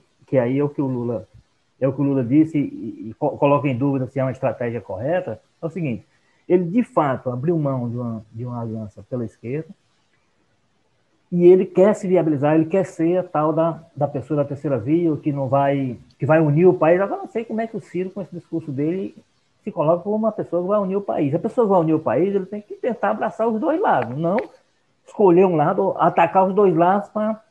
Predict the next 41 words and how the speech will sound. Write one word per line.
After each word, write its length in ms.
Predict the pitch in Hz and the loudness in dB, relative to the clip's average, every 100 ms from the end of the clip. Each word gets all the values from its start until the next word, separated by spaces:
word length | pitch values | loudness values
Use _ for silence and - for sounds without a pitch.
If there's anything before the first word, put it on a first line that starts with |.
| _ _ _ _ | _ _ _ _
abrir 300 | 160 143 175 | -4 2 4
uma 100 | 202 | 4
terceira 460 | 214 208 - 202 220 | 0 -2 2 2 2
frente. 220 | 202 156 | 0 0
Ele, 180 | 180 180 175 | 0 0 -4
ele 100 | 190 | -2
pode 260 | 220 233 | 0 0
dividir 420 | 220 240 220 185 254 | 0 0 0 0 -2
mais 260 | 240 247 | -2 -4
o 120 | 247 | -4
país, 340 | 247 208 208 - | 0 0 0 0
criando 300 | 214 214 220 | -2 0 -2
uma 80 | 233 | -2
terceira 480 | 226 220 233 240 | -4 -2 -2 -2
divisão 440 | 247 226 220 196 214 | -2 -6 -4 -4 -4
no 120 | 220 | -4
país 240 | 214 208 | -2 -2
já 100 | 196 | -2
tá 80 | 190 | -2
dividido 420 | 190 185 170 185 | -4 -4 -6 -6
em 60 | 220 | -2
dois, 400 | 170 143 113 - _ - | 0 2 0 -6 _ -8
né? 220 | 147 - _ _ _ _ _ _ _ | -6 -6 _ _ _ _ _ _ _
Então, 200 | 330 262 | -6 -2
assim, 340 | 262 254 165 131 - | 0 2 0 -2 -2
a 80 | 170 | 2
reação 440 | 220 185 - 269 | 2 2 2 2
do 80 | 254 | 0
Ciro 340 | - 170 147 | -2 0 2
no 140 | 127 131 | 0 -2
dia 120 | 208 | -4
seguinte, 480 | 208 170 165 143 127 | -6 -2 -2 -2 -4
a 40 | |
entrevista 420 | 127 127 135 135 | 0 0 -2 0
lá 380 | 135 135 127 - _ _ _ _ - | 4 4 2 -4 _ _ _ _ -6
ao 120 | 120 | -4
Jo-, 280 | 127 139 - | 0 0 -2
José 380 | 104 131 117 139 | -6 -6 0 2
Luiz 180 | 135 131 | 2 2
da 120 | 139 | 0
Atena, 440 | - 127 113 101 | 0 -2 -4 -4